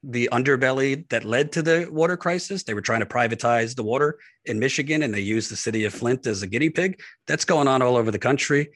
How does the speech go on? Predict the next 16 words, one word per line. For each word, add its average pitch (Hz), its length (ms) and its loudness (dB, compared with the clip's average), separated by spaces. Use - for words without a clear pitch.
Bonds, 131 840 0
there 110 160 0
was 98 160 -2
bond 113 380 0
fraud, 151 440 -2
which 147 180 -4
I 139 60 0
won't 139 220 -2
get 143 140 0
into 139 200 -2
the 135 80 -2
weeds, 147 360 -4
that 117 140 0
led 123 300 2
to 139 280 2
Flint, 147 380 -2